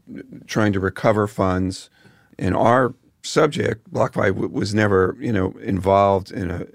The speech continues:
um, criminal way with, with F T X. They basically become creditors who go out of business because of it.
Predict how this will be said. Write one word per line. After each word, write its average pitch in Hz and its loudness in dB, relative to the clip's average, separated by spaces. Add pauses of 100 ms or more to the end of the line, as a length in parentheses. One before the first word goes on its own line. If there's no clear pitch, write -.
(160)
um, 95 -8 (300)
criminal 139 2
way 92 4
with, 87 -6
with 120 -6
F - -4
T 160 -8
X. - -8
They - -6 (300)
basically - -6
become 123 -6 (260)
creditors 95 2
who 87 0 (180)
go 104 0
out 87 0
of - -6
business - 0
because - -6
of 101 -6
it. 104 -4